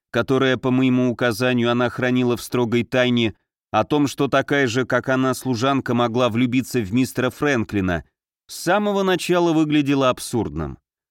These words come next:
Но должен признать, поведение горничной, которое я наблюдал сам и наблюдала моя дочь, все больше выглядело необъяснимым,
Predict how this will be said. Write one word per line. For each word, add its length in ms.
Но 220
должен 440
признать, 640
поведение 580
горничной, 720
которое 420
я 240
наблюдал 500
сам 360
и 40
наблюдала 560
моя 280
дочь, 400
все 260
больше 360
выглядело 540
необъяснимым, 960